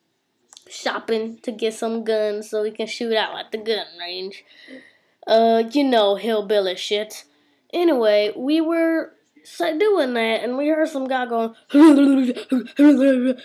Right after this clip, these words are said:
he was talking about the Lakers and Shannon Brown, but I can't even know who this nigga is. Um, because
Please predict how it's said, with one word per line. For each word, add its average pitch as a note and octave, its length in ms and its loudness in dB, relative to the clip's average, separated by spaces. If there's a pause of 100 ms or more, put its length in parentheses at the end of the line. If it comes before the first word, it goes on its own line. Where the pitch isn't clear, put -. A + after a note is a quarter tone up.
(140)
he D4 80 -6
was C#4+ 160 -4
talking C#4+ 280 -6
about A3+ 220 -4
the G3 80 -12
Lakers G#3+ 460 -2
and G#3 140 -4
Shannon A3 420 -4
Brown, G#3+ 340 -2
but G#3+ 120 -8
I C4+ 100 -10
can't D4 280 -2
even A3+ 340 -4
know C4+ 180 2
who C#4+ 180 -6
this G3+ 160 -6
nigga G3+ 560 -8
is. - 220 -20 (1040)
Um, A3 560 -4
because G3+ 600 -8